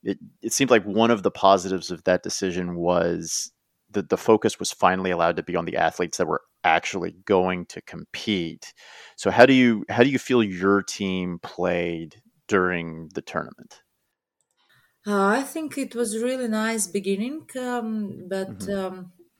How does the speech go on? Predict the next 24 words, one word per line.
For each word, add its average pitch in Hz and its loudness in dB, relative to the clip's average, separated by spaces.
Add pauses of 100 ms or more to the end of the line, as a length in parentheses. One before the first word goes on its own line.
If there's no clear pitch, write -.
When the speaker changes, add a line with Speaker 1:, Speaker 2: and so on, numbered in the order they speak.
(920)
Speaker 2:
um, 170 -8 (580)
it 190 -8 (600)
really 202 0
was 180 -6
important 185 -6
to 170 -16
have 170 -8
this 160 -4
alternate 196 -8
player, 202 -4 (520)
uh, 156 -8
because 160 -6
it 156 -12
was, 160 -8
um, 160 -8
days 160 -6
when 151 -10
we 151 -6
really 156 -10
need, 156 -12 (180)
uh, 156 -8 (340)
to 156 -14
make 165 -10
changes 180 -8